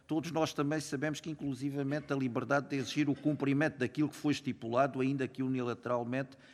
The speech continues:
é muito diferente. Todos nós sabemos que já desde a velhinha L C T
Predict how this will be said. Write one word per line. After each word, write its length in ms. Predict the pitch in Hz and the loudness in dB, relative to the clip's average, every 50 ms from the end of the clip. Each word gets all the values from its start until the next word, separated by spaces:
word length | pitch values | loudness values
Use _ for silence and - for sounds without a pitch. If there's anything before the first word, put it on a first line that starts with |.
| - - | -6 2
é 100 | - 139 | 4 6
muito 280 | 139 135 143 156 147 - | 6 6 6 4 2 2
diferente. 680 | 151 143 135 - 135 131 127 123 - - - - - - - - - - - - - - | 0 0 2 2 2 2 2 0 -2 -8 -16 -16 -18 -20 -20 -20 -20 -20 -20 -20 -8 -2
Todos 260 | - 143 151 120 175 143 | 0 0 0 0 2 2
nós 160 | 160 147 - | 2 2 4
sabemos 480 | - 139 120 127 143 139 117 - - | 2 2 2 4 4 2 2 0 -4
que 100 | - - | -6 0
já 140 | 110 131 135 | 4 4 4
desde 260 | 113 123 139 120 104 | 4 4 2 2 2
a 60 | 127 107 | 0 0
velhinha 460 | 110 127 131 127 131 127 117 117 113 | 0 0 2 2 2 2 2 2 2
L 100 | 113 110 | 2 0
C 240 | - - 131 127 120 | 0 0 0 0 0
T 360 | - - 135 139 147 147 | 0 0 2 2 2 0